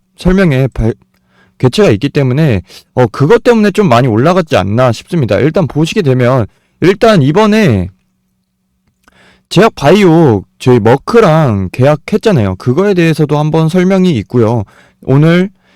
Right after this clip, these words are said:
이제 롯데 호텔 제주 여기서 좀 진행을 한다라고 합니다. 그렇기 때문에 이거 아이알 발표 후에는 조금 주가가 상승할 수 있다라고 말씀을 좀 드렸었습니다, 어제.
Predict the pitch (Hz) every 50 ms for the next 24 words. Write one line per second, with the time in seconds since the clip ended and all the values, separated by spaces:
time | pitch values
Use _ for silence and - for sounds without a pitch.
0 | _ _ _ - 123 123 117 131 113 95 92 - _ _ _ - 131 143 - -
1 | 202 190 170 190 226 - - 233 196 131 101 98 - _ _ - 127 127 123 156
2 | 143 101 90 - _ _ _ _ _ _ _ 107 110 127 156 202 190 - 131 120
3 | 135 135 107 90 92 - _ _ _ _ _ _ - 131 123 - - - 127 127
4 | 147 165 160 143 156 175 180 202 190 185 143 135 143 160 156 113 101 95 - 143
5 | 185 - - - 170 165 160 175 190 - - - - _ _ - 135 170 165 139
6 | 98 - - 117 131 170 202 208 202 175 - 113 117 123 - 165 147 - - 220
7 | 240 233 202 180 180 160 151 170 - 170 170 170 170 170 - _ _ _ _ -
8 | - 110 - 170 170 143 117 95 - 170 180 190 180 220 208 214 202 - - 101
9 | - _ - 104 92 - _ _ _ _ _ - 120 131 135 139 107 107 107 113
10 | 113 107 - 156 151 156 156 156 - 165 156 151 123 - - - 190 - - 143
11 | - 117 104 98 95 92 95 104 104 127 117 95 123 165